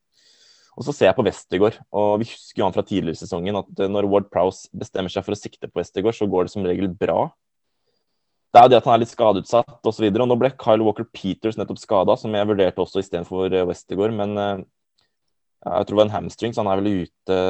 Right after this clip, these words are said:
to-tre uker maks. Eh, så det svekker jo Southampton litt. Så nå kommer nok mest sannsynlig en eller annen stopper inn og skal spille høyrebekk der, så det blir jo en litt finere ramme bak da, når de skal spille med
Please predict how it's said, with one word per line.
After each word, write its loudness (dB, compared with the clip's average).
to-tre -6
uker -8
maks. -16
Eh, -4
så -6
det -2
svekker -10
jo 2
Southampton -4
litt. -12
Så -14
nå -2
kommer -4
nok -6
mest -12
sannsynlig -2
en 2
eller -2
annen -18
stopper -6
inn -2
og -6
skal -14
spille 0
høyrebekk -2
der, -2
så -10
det -2
blir 0
jo 0
en -2
litt -6
finere 0
ramme 0
bak 0
da, -6
når -6
de -10
skal -16
spille -2
med -6